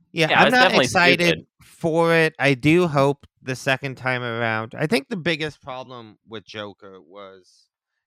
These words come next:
Speaker 1: e-, like, outside of the movie, it was, like, it as, like, a cultural artifact, right? I thought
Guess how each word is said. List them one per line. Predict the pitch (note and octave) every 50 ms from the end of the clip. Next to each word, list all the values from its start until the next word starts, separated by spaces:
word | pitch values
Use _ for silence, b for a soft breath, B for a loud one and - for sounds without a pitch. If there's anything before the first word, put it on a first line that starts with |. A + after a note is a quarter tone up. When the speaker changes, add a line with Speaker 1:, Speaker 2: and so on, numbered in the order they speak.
| _
Speaker 1:
e-, | - D#3+ E3+ D3+
like, | F3 D3 - -
outside | - D3+ D#3 D3+ - - - - - B2 G#2 A#2 B2 C3 C3+ -
of | - D3 C#3 B2+
the | C3 C3
movie, | B2 B2+ C3+ C#3 C#3 B2+ B2+ C#3+ C3+ C3+ F#2+ A#2+
it |
was, | A#2+ A#2+ A2+ -
like, | B2 A#2 - A2
it | C3 C#3 C#3+ C3
as, | C3 A2+
like, | B2+ B2 -
a | A2
cultural | - - - A2+ A2+ B2 - - C3+ A#2+ A2 G#2 -
artifact, | G2+ A2 A2 A2+ A#2+ A2+ - - A#2+ A#2 A2+ A#2 _ - -
right? | A2+ A#2 B2 A#2+ A#2
I | A#2+ A#2+
thought | - C#3 B2+ B2 G#2+